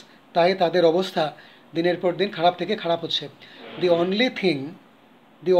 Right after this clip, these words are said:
only thing that they need, একমাত্র জিনিস that they need, যেটা তাদের দরকার, সেটা হচ্ছে nothing but education। ওকে, twenty-three। A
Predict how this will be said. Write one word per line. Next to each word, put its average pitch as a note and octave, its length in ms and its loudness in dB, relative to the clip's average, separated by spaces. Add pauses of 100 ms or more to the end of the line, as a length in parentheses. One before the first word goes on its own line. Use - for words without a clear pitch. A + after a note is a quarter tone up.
only G#3+ 260 0 (120)
thing D#3 180 0 (1000)
that F3+ 260 4 (140)
they E3 120 0 (160)
need, F3 280 0 (1040)
একমাত্র G3+ 640 -2 (1600)
জিনিস E3 420 -2 (220)
that D#3+ 260 0
they E3 180 0
need, F#3 100 0
যেটা E3 280 -4
তাদের D#3+ 300 -2
দরকার, E3 300 0
সেটা D#3+ 240 -6
হচ্ছে E3+ 300 -2 (440)
nothing D#3 380 -8
but D#3+ 100 0 (100)
education। D#3 380 -6 (360)
ওকে, C4 220 -4 (880)
twenty-three। E3 460 -4 (2500)
A D#3+ 100 -8